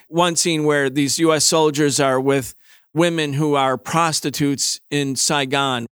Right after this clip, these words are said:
what is now Ho Chi Minh City, after liberation. And then the next scene, and it shows that they're just really buying these women. And the next scene shows the soldiers going out and burning down the huts,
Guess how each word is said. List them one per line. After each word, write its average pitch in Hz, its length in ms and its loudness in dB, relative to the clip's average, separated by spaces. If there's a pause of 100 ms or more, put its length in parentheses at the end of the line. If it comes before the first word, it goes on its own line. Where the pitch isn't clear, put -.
what 143 140 -2
is 131 140 -4
now 139 200 -2
Ho 139 120 0
Chi 135 240 -2
Minh 135 240 -4
City, 135 440 -2 (240)
after 139 280 -4
liberation. 143 540 0
And 135 140 -2
then 151 200 -2 (120)
the 151 100 2
next 170 280 2
scene, 175 360 2
and 139 140 2
it 147 120 0
shows 202 340 4
that 156 140 0
they're 156 140 4
just 165 300 2 (360)
really 170 220 4
buying 160 580 0
these 147 240 -2
women. 151 480 0 (240)
And 143 160 -2
the 156 60 0
next 175 240 0
scene 175 380 0
shows 156 440 2
the 151 100 -2
soldiers 165 500 2
going 160 240 0
out 156 180 2
and 135 160 -2
burning 190 380 2
down 170 220 2
the 151 80 0
huts, 180 600 -2